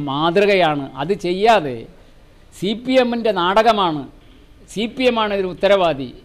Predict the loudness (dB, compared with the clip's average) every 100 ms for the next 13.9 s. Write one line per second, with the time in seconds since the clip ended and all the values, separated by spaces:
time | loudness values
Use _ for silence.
0 | -20 -6 -4 -4 -6 -6 -6 -6 -8 -8
1 | -6 -8 -4 -2 0 -2 -4 -4 -6 -8
2 | -18 -20 -20 -20 -20 -20 -20 -20 -20 -20
3 | -20 -20 -20 -20 -20 -20 -20 -20 -20 -20
4 | -20 -20 -20 -20 -20 -20 -20 -20 -14 -8
5 | -2 0 2 2 2 2 0 0 -2 -2
6 | -2 -2 -2 0 2 2 2 -2 -8 -12
7 | -20 -20 -20 -20 -20 -20 -20 -20 -14 -4
8 | -4 0 2 2 2 2 0 2 4 2
9 | 2 0 2 2 0 -4 -12 -20 -20 -20
10 | -20 -20 -20 -20 -20 -16 -2 0 2 0
11 | 2 2 2 2 0 0 -2 0 -2 -2
12 | -6 -4 -4 -2 -4 -4 -2 -2 -4 -6
13 | -4 -4 -4 -4 -6 -16 -20 -10